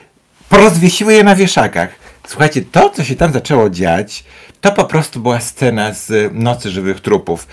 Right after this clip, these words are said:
Dlatego, że ludzie przez okna, chodzący po ulicy, to było po południu, zobaczyli, że nagle coś zostało wywieszone na wieszaki i to było dosłownie tak, że ja widziałem taki tłum, my byliśmy w sklepie,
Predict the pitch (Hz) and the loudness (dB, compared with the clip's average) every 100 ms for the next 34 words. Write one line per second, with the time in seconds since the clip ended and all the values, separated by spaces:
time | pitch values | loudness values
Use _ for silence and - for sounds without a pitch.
0 | - - - 113 170 147 147 127 123 110 | -20 -14 0 2 4 6 4 6 4 4
1 | - - 117 180 233 135 127 - 160 135 | 0 -2 4 6 4 4 2 2 0 -2
2 | - - - 101 - 110 101 107 117 - | -4 0 4 4 0 -4 0 0 -2 -6
3 | 107 - 135 123 156 165 143 120 117 - | -14 -6 -4 0 -2 0 2 2 2 -2
4 | 139 202 185 - 160 165 117 98 95 - | 2 2 2 0 2 2 2 -2 -6 -16
5 | - - 113 123 127 208 196 135 123 170 | -20 -4 0 0 2 2 2 2 2 2
6 | 190 135 - 180 139 127 151 117 143 135 | 2 0 2 -2 -2 -2 0 2 2 0
7 | 131 175 151 123 120 - 95 - 165 - | 2 2 2 2 0 0 -2 -2 -10 -10
8 | - - - 147 143 196 233 214 139 160 | -20 -18 -8 -4 0 2 2 0 0 2
9 | 175 175 151 147 - 180 185 170 156 156 | 2 2 -2 -4 2 4 6 4 2 2
10 | 139 151 156 156 143 156 143 131 - - | 2 2 2 2 0 0 0 -4 -8 -8
11 | 139 139 170 185 180 139 - 123 113 110 | -4 0 2 2 2 -4 2 2 4 2
12 | 98 131 | 2 0